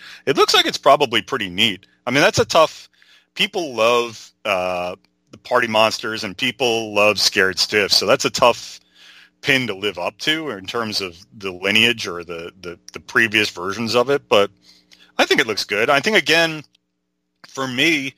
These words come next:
like we were discussing with Beatles and everything else, I think it's just gonna come down to price. I think that it's,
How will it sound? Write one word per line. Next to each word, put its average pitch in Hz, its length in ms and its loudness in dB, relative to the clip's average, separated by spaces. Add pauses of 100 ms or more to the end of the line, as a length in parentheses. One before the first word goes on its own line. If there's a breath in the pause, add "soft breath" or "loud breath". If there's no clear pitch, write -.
(320 soft breath)
like 123 180 -2
we 131 80 -8
were 123 140 -6
discussing 117 560 -2
with 92 200 -12
Beatles 113 440 0
and 101 100 -2
everything 101 340 -4
else, 123 200 2
I 110 100 4
think 131 220 -2
it's - 200 -8
just 123 200 -4
gonna 110 180 -2
come 117 220 -2
down 107 240 2
to 87 80 -10
price. 110 520 -6 (460)
I 95 120 -2
think 123 260 -2
that 120 160 2
it's, - 400 -2